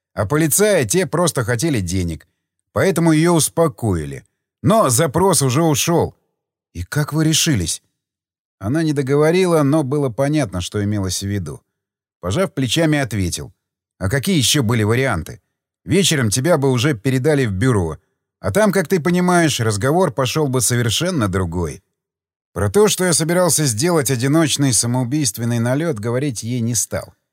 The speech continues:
И про то, что самым лучшим выходом для нас обоих считал уход на досрочную реинкарнацию, тоже. Во-первых, этого не произошло. Во-вторых, от всего этого слишком попахивало мелодрамой.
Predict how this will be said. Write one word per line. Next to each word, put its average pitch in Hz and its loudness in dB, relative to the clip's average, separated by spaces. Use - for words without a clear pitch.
И 90 -8
про 98 -2
то, 196 2
что 160 0
самым 156 2
лучшим 143 0
выходом 131 0
для 110 0
нас 127 0
обоих 127 0
считал 123 -4
уход 117 -4
на 104 -2
досрочную 107 -2
реинкарнацию, 107 -2
тоже. 90 -8
Во-первых, 156 2
этого 156 2
не 127 2
произошло. 131 2
Во-вторых, 135 -8
от 110 -8
всего 143 -4
этого 131 -2
слишком 120 -6
попахивало 107 -6
мелодрамой. 107 -2